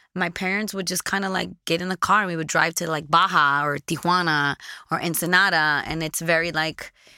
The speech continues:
you know, a lot of seafood. And then Guatemala borders, uh,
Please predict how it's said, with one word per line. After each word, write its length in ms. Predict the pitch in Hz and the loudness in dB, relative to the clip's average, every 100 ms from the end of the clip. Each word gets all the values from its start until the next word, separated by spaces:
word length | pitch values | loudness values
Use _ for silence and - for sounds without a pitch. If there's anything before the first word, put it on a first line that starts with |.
| _ - | _ -6
you 80 | |
know, 140 | 208 175 | 0 0
a 20 | |
lot 140 | 175 | 0
of 80 | 170 | 0
seafood. 680 | - 220 208 - 190 180 165 | -2 -2 -2 -4 -4 -2 -4
And 240 | - 175 | -4 -2
then 300 | 165 165 160 - - | -2 -4 -6 -12 -8
Guatemala 540 | 165 196 180 185 247 262 | 0 0 4 2 4 2
borders, 640 | 180 185 175 165 160 - | 0 0 0 -2 -2 -4
uh, 240 | - 165 | -2 -2